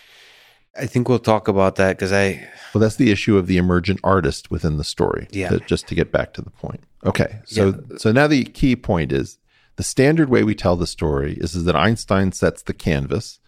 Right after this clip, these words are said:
Speaker 2: and then we order all the stuff that we want, and then that paints the picture that is our universe. So you order the, the, the paint,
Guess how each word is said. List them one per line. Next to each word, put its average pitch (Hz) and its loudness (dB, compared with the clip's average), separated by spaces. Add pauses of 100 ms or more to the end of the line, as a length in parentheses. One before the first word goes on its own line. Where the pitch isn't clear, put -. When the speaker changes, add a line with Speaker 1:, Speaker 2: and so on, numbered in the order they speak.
(400)
Speaker 2:
and 95 0
then 117 4
we 117 4
order 113 4
all 107 4
the 113 -4
stuff - -2
that - -4
we 92 2
want, 90 0 (1120)
and 107 4
then 104 4
that 110 2
paints - 0
the - -4
picture - -2
that 85 2
is 82 2
our 78 4
universe. - -6 (1600)
So 92 2
you 92 6
order 110 6
the, 87 2 (140)
the, 67 0 (180)
the - -4
paint, 147 0